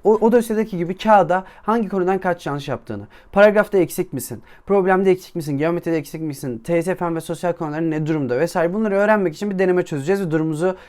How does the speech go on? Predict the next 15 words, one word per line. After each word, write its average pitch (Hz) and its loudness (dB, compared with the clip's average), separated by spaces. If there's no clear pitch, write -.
iyi 175 6
analizleyeceğiz. 117 -2
Yani 214 4
biz 202 0
ge-, 156 -2
geç 226 4
anlayan 202 2
bir 190 6
öğrenci 170 4
miyiz? 170 -4
Çok 196 -4
çalışmamız 180 0
mı 185 2
gerekiyor? 147 0
Yoksa 190 4